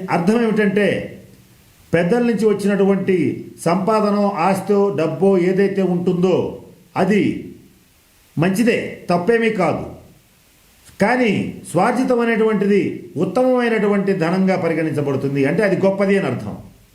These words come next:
ఇక పరధనం అంటే ఇతరుల నుంచి అన్యాయంగా, అక్రమంగా వచ్చినటువంటిది ఏదైతే ఉంటుందో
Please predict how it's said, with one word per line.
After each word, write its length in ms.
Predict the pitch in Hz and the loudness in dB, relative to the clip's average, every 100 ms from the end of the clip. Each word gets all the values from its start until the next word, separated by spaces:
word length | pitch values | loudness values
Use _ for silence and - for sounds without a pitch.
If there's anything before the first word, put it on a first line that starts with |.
| _ _ _ _ _ - | _ _ _ _ _ -4
ఇక 180 | 143 180 135 92 - - - - _ 135 | 0 2 0 -2 -6 -14 -20 -20 _ 0
పరధనం 500 | 185 196 185 156 98 - - | 2 2 2 0 -4 -6 -4
అంటే 140 | 165 185 160 | 0 2 2
ఇతరుల 280 | 190 196 190 | 2 2 2
నుంచి 180 | 180 170 175 143 | 0 -2 -2 0
అన్యాయంగా, 540 | 180 190 190 180 175 - | 2 2 2 0 0 -2
అక్రమంగా 500 | 131 170 175 170 170 160 | -4 0 0 2 2 0
వచ్చినటువంటిది 600 | 151 156 143 147 131 135 139 | -2 -4 -2 0 0 2 2
ఏదైతే 360 | 135 135 143 139 120 | 2 0 0 0 0
ఉంటుందో 460 | 113 127 117 127 | 0 0 2 2